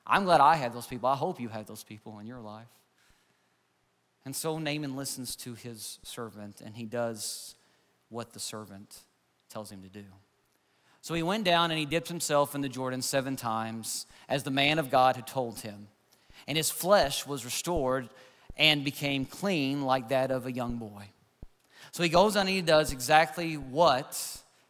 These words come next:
Elisha asked him to do. And here's the thing, when Naaman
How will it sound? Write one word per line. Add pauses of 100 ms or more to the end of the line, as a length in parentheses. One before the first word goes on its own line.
(120)
Elisha
asked
him
to
do. (640)
And
here's
the
thing,
when
Naaman